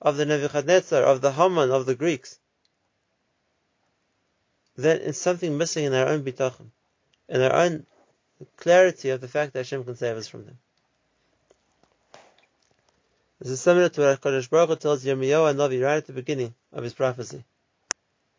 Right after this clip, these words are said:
He says, "I'm going to set you up, and you're going to give harsh messages to the king, to the leaders, to the corrupt people." And Hashem tells Yirmiyahu, "Don't be afraid of them.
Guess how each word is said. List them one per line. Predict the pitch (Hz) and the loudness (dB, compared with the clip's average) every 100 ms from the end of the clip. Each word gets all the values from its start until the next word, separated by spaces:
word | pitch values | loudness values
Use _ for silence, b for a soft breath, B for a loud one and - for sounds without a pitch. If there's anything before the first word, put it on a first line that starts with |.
| _ _ _ - | _ _ _ -14
He | |
says, | 131 | -2
"I'm | 156 | 0
going | 147 165 | 2 0
to | 151 | -2
set | - 190 196 | 0 2 2
you | 180 | 4
up, | 180 190 _ _ _ _ _ _ - | 4 4 _ _ _ _ _ _ -14
and | 135 | -8
you're | 131 | -4
going | 151 156 | -2 -2
to | 151 | -4
give | 143 156 - - | 0 0 -2 -10
harsh | - 208 214 | 2 4 4
messages | 160 175 180 165 123 107 - _ _ _ _ | 2 0 0 -2 -4 -4 -12 _ _ _ _
to | 156 | -6
the | 147 | -4
king, | - - 202 | -4 0 0
to | 185 165 | 0 2
the | 151 | 2
leaders, | 151 190 190 175 - _ _ _ _ _ _ | 4 6 4 4 -12 _ _ _ _ _ _
to | - | -10
the | 151 | -6
corrupt | 151 160 165 175 | 4 6 6 4
people." | - 156 117 101 _ _ _ _ _ _ _ _ _ _ _ _ _ _ _ _ _ - | -6 -12 -12 -20 _ _ _ _ _ _ _ _ _ _ _ _ _ _ _ _ _ -12
And | 151 | -2
Hashem | 127 123 185 175 | -2 2 0 2
tells | 175 180 143 | 2 2 2
Yirmiyahu, | 156 143 131 107 - _ _ _ _ _ _ _ _ _ _ _ 139 | -2 0 -4 -4 -12 _ _ _ _ _ _ _ _ _ _ _ -4
"Don't | 117 170 226 - | 6 6 6 -4
be | - 190 | 0 2
afraid | 180 - 175 | 2 2 2
of | 156 117 | 2 -4
them. | - | -16